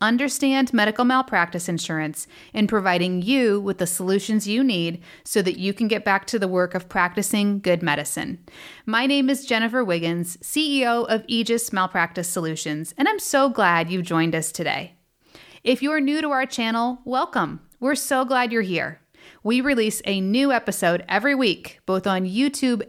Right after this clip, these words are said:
and your favorite podcast streaming platform, so be sure to like and subscribe to stay connected.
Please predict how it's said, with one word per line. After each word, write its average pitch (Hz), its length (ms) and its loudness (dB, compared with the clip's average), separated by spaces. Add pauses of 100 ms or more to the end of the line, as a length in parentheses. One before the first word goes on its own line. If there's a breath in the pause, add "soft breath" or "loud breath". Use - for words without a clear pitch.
and 339 280 0
your 247 120 2
favorite 247 480 0
podcast 202 500 0
streaming 185 420 -2
platform, - 580 -4 (240 loud breath)
so 190 180 0
be 214 180 2
sure 269 220 2
to 302 140 0
like 208 560 0
and 214 180 2
subscribe 156 680 -2
to 226 120 -6
stay 226 280 0
connected. 165 640 -2